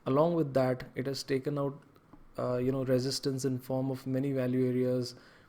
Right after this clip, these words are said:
uh, prior to, uh, you know, this profile. Whereas if you see what has happened here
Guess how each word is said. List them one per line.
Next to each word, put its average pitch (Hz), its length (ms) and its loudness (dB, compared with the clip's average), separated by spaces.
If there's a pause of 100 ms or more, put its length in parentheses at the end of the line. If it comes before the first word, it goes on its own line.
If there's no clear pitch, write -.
(200)
uh, 123 160 -4
prior 123 400 -2
to, 123 680 0
uh, 113 240 -4
you 113 160 -2
know, 123 100 0
this 117 220 -2
profile. 113 480 -6 (1000)
Whereas 139 300 0
if 143 160 -4
you 156 40 -4
see 165 200 -4
what 135 200 0
has 139 100 -2
happened 135 340 -4
here 127 380 0